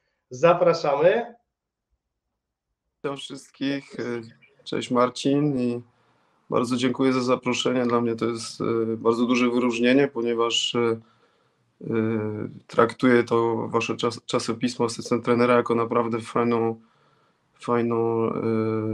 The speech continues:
Speaker 2: e, fajne wydawnictwo i jestem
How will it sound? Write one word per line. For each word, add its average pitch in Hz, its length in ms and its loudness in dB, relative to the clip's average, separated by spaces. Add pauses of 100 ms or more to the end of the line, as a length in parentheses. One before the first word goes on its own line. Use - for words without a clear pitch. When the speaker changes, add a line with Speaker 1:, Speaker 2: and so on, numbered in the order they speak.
Speaker 2:
e, - 40 -10
fajne 117 280 2
wydawnictwo 120 760 2 (640)
i 110 500 0
jestem 113 480 2